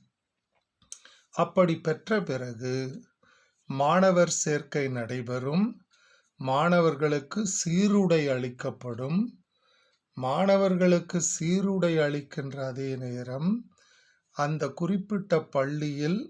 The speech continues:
விருப்பமுள்ள ஒரு ஆசிரியர் ட்ரெயினிங்க்கு போகணும். என் சி சின்னா மினிமம் ரெண்டு மாசம் ட்ரெயினிங், ஸ்கவுட்டுனா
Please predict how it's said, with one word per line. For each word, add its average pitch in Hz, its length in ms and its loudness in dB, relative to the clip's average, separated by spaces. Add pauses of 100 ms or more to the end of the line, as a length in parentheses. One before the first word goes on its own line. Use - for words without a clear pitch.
(140)
விருப்பமுள்ள 165 760 0 (120)
ஒரு 131 220 -2 (120)
ஆசிரியர் 131 840 -2 (1400)
ட்ரெயினிங்க்கு 190 680 4
போகணும். 127 640 -4 (840)
என் 151 200 0
சி 196 220 0
சின்னா 160 400 -2 (180)
மினிமம் 165 540 0 (300)
ரெண்டு 156 400 -2
மாசம் 147 480 -4
ட்ரெயினிங், 131 480 -10 (840)
ஸ்கவுட்டுனா 170 800 2